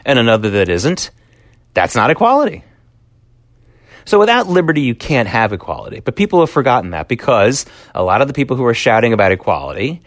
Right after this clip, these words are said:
whether it's racial equality or economic equality or the social justice stuff, nonsense, all that kind of stuff, don't like liberty because they would much rather have, this is similar to an economic argument that we heard in Britain years ago,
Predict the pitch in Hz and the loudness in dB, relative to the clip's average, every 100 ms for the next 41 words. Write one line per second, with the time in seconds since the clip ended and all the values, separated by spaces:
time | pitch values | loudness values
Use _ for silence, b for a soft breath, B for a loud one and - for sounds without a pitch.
0 | b b 110 98 90 - 95 101 120 107 | b b -2 0 -4 -4 -4 -2 0 0
1 | - 95 95 95 104 90 85 107 95 101 | 0 2 2 2 0 -2 -2 -2 -2 -2
2 | 98 98 113 95 92 95 95 90 - 113 | -6 -4 0 2 2 0 -2 -6 -2 -2
3 | 107 90 98 - 90 - 92 101 98 87 | -2 -2 -2 -2 -8 -4 -4 -4 -4 -6
4 | 98 98 87 95 110 117 95 87 87 101 | -6 -8 -6 -2 0 0 -6 -8 -10 -12
5 | - _ b b b b b b b b | -12 _ b b b b b b b b
6 | b - 147 196 208 254 269 226 107 82 | b 0 2 4 2 2 2 0 -2 -6
7 | _ - 143 165 147 147 143 147 214 262 | _ -6 0 2 2 2 0 0 0 -2
8 | - 160 147 139 143 113 101 101 147 165 | -2 0 2 2 2 2 2 2 0 -2
9 | - 156 135 135 113 110 110 113 120 120 | 0 2 2 2 0 2 2 2 2 2
10 | 101 92 92 87 90 98 95 87 117 104 | 2 0 -2 -4 -4 -2 -4 -2 -2 -2
11 | 85 80 85 - | -8 -8 -10 -12